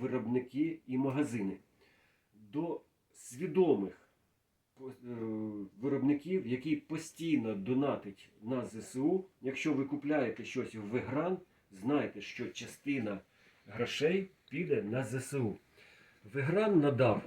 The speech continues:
ексклюзивний варіант, ви його ніде не купите, ніде не побачите. Це унікальна розробка,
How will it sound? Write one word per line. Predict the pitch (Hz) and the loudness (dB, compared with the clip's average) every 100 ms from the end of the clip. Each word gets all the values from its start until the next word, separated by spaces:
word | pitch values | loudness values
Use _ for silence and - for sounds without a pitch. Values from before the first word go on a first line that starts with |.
| - _ 139 | -10 _ -10
ексклюзивний | 135 - 160 165 143 160 107 104 | -8 -2 2 4 6 6 6 0
варіант, | 92 117 123 160 175 - - _ - | 0 2 4 4 4 0 -14 _ 0
ви | 143 | 2
його | 135 120 123 | 4 2 2
ніде | 104 135 156 113 131 98 | 6 10 10 10 6 6
не | 104 | 4
купите, | 107 127 160 147 - 95 | 4 8 8 8 0 -2
ніде | 95 127 127 117 131 | 4 6 6 6 6
не | 107 | 6
побачите. | 107 104 95 135 165 120 - 104 | 4 0 4 4 4 -2 -4 -6
Це | - 139 | -2 -2
унікальна | - 143 139 139 120 107 104 | 0 -2 0 2 4 4 2
розробка, | 110 92 120 190 - 98 | 0 0 2 2 0 -10